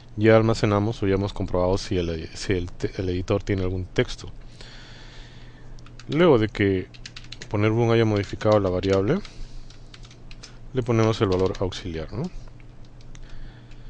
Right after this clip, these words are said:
Con estos cambios ya evitamos que bios mark esté avisando o esté modificando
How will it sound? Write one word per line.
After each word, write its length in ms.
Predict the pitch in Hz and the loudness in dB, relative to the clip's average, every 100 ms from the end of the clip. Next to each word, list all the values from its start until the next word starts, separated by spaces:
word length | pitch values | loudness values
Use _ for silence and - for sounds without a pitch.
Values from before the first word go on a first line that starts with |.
| - - - - | -16 -16 -16 -6
Con 160 | 127 139 | 0 2
estos 200 | 147 147 | 2 4
cambios 320 | 151 143 131 | 4 6 6
ya 140 | 123 | 6
evitamos 520 | 120 110 113 107 110 - | 6 4 2 2 0 -2
que 340 | 92 85 80 - - - | -2 -2 -2 -8 -14 -4
bios 320 | 95 101 107 | 0 2 2
mark 320 | 110 107 113 - - - - - - - - - | 4 4 2 -8 -12 -12 -12 -14 -14 -14 -14 -10
esté 280 | - - 104 | -4 6 6
avisando 720 | 104 - 113 98 98 120 127 - - | 6 4 4 4 4 0 -2 -10 -4
o 80 | 101 | -2
esté 180 | - 101 | 0 2
modificando 720 | 101 104 107 110 101 98 | 2 0 2 4 4 2